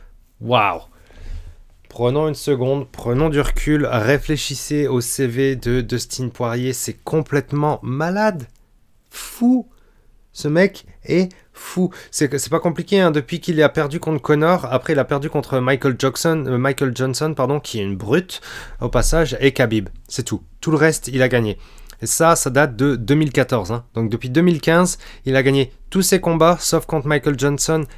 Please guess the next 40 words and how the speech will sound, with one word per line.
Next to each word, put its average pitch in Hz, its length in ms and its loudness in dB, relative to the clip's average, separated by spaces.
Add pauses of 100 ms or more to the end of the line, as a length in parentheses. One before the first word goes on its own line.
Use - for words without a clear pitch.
(120)
et 143 300 2 (100)
Khabib. 110 380 -2 (920)
Voilà 123 220 2
quoi, - 360 -10
c'est 123 380 0
un, 117 280 2
un, 120 160 0
c'est - 160 -2
une 156 100 4
légende, 110 380 2 (380)
c'est - 180 -4
clairement 151 640 2
une 127 180 -2
légende. 117 420 -2 (360)
Euh, 113 240 2
Fight 143 280 0
of 139 120 2
the 135 60 2
Night 139 280 2
contre 127 380 -4
Dan 127 260 0
Hooker 131 400 0 (100)
et 117 120 -2
Performance 143 580 -2
of 127 100 -2
the 117 60 -4
Night 127 240 0
contre 123 220 -6
Conor 123 280 2
McGregor. 110 640 -2 (560)
Euh, 107 300 -2
je 90 100 -8
veux 117 80 -4
dire, 123 260 -2
qui, 156 300 -6
qui 165 240 -6
peut 147 160 -2
faire 127 240 -2
mieux 160 160 0
quoi ? - 220 -6